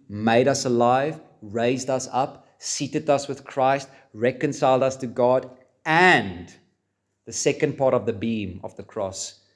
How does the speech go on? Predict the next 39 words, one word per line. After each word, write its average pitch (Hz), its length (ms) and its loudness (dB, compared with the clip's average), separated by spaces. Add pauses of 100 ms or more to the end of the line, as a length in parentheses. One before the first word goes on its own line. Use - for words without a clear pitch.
(140)
he 107 140 -14
took 120 360 -6
Jew 131 560 -2
and 110 300 -4
Gentile 107 720 -2
and 104 240 -12
put 135 240 -12
them 117 200 -4
together. 107 440 -10
We 117 180 -2
are 127 100 4
now 110 380 -4
God's 117 320 -2
city, - 500 -8
God's 123 360 2
family, 101 400 -8 (100)
God's 127 380 0
temple 110 340 -6
with 101 220 -10
a 98 40 -18 (100)
common 151 300 -4
foundation, 110 800 -2 (340)
a - 40 -20
common 147 480 -4
cornerstone, 131 800 -6 (260)
and 117 120 -6
we 120 100 2
are 113 80 2
being 113 240 -4
built 117 180 -2
of - 140 -14
common 127 340 -4
building 107 300 -4
blocks 98 220 -8
into 98 200 -12
this 101 240 -10
one 117 420 0
new 113 300 -4
temple - 480 -12